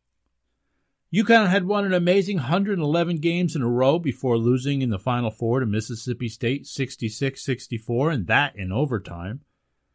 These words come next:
At one point in the game, Mississippi State had run up a sixteen-point lead over the mighty uconn. Now, look,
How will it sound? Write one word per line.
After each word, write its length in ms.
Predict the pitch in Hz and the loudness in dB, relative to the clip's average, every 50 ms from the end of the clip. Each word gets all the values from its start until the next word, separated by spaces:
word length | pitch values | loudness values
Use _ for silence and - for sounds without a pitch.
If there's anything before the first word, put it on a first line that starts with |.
| _ _ _ - - | _ _ _ -6 -4
At 100 | 107 110 | 0 0
one 200 | 123 127 123 113 | 2 2 0 0
point 240 | - 135 131 139 | -2 -2 -2 -4
in 80 | - 107 | -4 -8
the 60 | 104 | -8
game, 320 | 104 117 120 127 147 143 135 | -4 -2 -2 0 0 0 -2
Mississippi 540 | 127 - - 123 - - 135 120 - 123 | -4 -4 -6 -10 -8 -6 -6 -6 -4 -8
State 340 | 113 - - 127 123 151 151 | -10 -6 -4 -2 -2 -2 -2
had 180 | 113 104 98 101 | -4 -6 -4 -2
run 160 | 117 123 127 | -2 0 0
up 160 | 123 127 127 | 0 0 -2
a 80 | 117 95 | -4 -6
sixteen-point 880 | - - - 165 160 - - 165 160 156 151 151 151 147 151 135 117 | -6 -6 -6 -6 -6 -2 0 0 2 0 0 0 0 -2 -2 -2 -2
lead 320 | 123 135 180 214 170 107 90 | 0 0 2 2 2 0 0
over 240 | 113 110 107 95 107 | -2 -4 -2 -2 -4
the 140 | 101 98 | -4 -2
mighty 360 | 95 104 107 110 107 101 101 98 | -2 -2 -2 -4 -4 -6 -6 -8
uconn. 680 | 95 92 101 101 92 - - 90 87 85 76 76 73 _ _ _ _ _ _ _ _ _ _ _ _ _ _ _ _ _ _ _ _ _ | -8 -8 -8 -8 -8 -8 -8 -8 -8 -10 -12 -14 -18 _ _ _ _ _ _ _ _ _ _ _ _ _ _ _ _ _ _ _ _ _
Now, 200 | - 277 262 233 | -6 -4 -4 -4
look, 260 | 202 160 - 67 - | -4 -6 -8 -12 -16